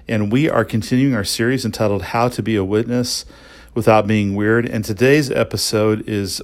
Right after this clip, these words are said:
part two from last, our last episode, um, entitled Your Life Matters to Be a Witness. Your Life Matters Part Two is probably the best title for this. And what I wanna do is I wanna dive into, um,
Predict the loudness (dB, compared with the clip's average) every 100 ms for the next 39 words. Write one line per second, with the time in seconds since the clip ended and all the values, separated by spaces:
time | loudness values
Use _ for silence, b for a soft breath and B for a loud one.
0 | -10 2 2 2 -4 -6 0 2 2 0
1 | -4 B B -10 -4 0 2 4 2 -2
2 | -12 -20 -4 0 4 4 2 0 -2 -2
3 | -4 -2 -2 -2 -6 B B B B B
4 | -2 -2 -2 -6 -6 0 2 4 2 4
5 | 6 4 2 2 2 0 -6 -4 -2 0
6 | -2 -4 -6 -4 0 4 2 0 -2 -2
7 | 0 -2 -6 -2 0 0 -4 -6 0 2
8 | 0 -4 -4 -4 -2 -4 -6 -4 -4 -4
9 | -4 -4 -6 -6 -6 -6 -8 -12 B B
10 | B B B 6 8 8 6 6 6 6
11 | 6 6 4 4 6 6 4 0 2 2
12 | 2 2 0 -2